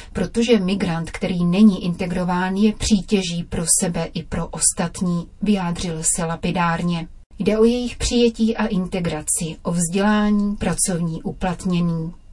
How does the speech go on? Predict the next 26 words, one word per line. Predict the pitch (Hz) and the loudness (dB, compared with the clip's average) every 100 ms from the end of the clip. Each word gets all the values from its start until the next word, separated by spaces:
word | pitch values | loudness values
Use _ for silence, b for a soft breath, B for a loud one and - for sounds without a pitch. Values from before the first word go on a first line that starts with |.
| - | -2
Neintegrovaný | 214 214 208 190 202 180 190 196 196 196 | 2 2 2 0 -2 0 0 2 2 2
migrant | 190 190 202 214 226 | 0 0 2 4 4
je | 226 | 2
totiž | 214 220 220 | 2 4 4
na | 208 190 | 4 0
půli | - 202 220 | -2 2 2
cesty | 226 226 - - 233 226 | 2 0 0 4 4 4
a | 214 | 4
je | 220 214 | 6 6
nebezpečný. | 185 180 180 - 170 - 202 180 165 160 - 220 | 4 0 0 -2 -4 -2 -2 -2 -4 -10 -4 2
Je | 226 | 2
to | 233 | 2
pro | - | 2
něj | 233 226 | 6 6
nebezpečné | 190 175 208 - 226 - 220 214 214 | 4 0 0 0 -2 2 4 4 2
a | 226 | 2
je | 220 202 | 0 0
to | - 185 | -2 -2
nebezpečné | 175 175 - 180 - 202 175 180 - | -2 -2 -2 -4 -4 -2 -2 -4 -8
i | |
pro | 175 180 165 | -8 -6 -4
všechny | - 180 - 190 196 | -4 -4 -4 -6 -4
ostatní. | 170 - 175 - 185 170 170 - - 214 | -4 -4 -6 -4 -4 -4 -8 -14 -12 4
Globální | 220 190 185 180 185 | 6 6 2 0 -2
fond | - 185 175 | -2 -2 0
Solidarity | 185 185 185 196 226 | -2 -2 -2 0 0